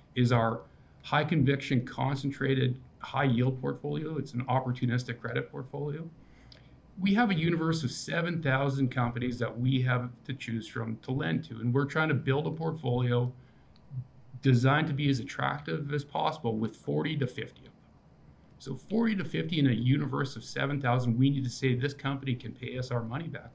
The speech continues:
In today's environment, in the last twelve months, we found twenty-two new ideas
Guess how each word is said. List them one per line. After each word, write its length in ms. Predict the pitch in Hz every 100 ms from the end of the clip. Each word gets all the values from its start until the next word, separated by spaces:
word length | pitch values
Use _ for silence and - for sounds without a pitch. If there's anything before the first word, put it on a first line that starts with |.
| - - - - -
In 120 | 160
today's 340 | 160 156 190 196
environment, 460 | 160 151 175 170
in 60 | 147
the 60 | 156
last 180 | 170
twelve 220 | - 156 123
months, 260 | 135 143
we 120 | 127
found 380 | 123 139 120 110 - - - -
twenty-two 1700 | - 156 214 220 - 208 208 - - - - - 180 175 123 104 - - - - - - - - - - - -
new 260 | 127 170 196
ideas 640 | 190 117 123 143 - -